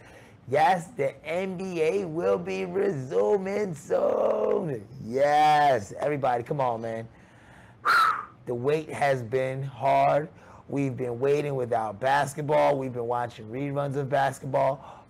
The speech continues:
but the N B A is coming back. Yes, it will be.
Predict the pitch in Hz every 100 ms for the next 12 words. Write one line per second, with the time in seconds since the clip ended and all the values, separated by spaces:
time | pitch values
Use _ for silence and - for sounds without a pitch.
0 | 107 - 160 175 - - 127 - 143 165
1 | 165 147 139 139 156 151 135 135 139 -
2 | 131 139 131 117 113 87 - - - -
3 | - 131 135 - - 123 131 139 160 175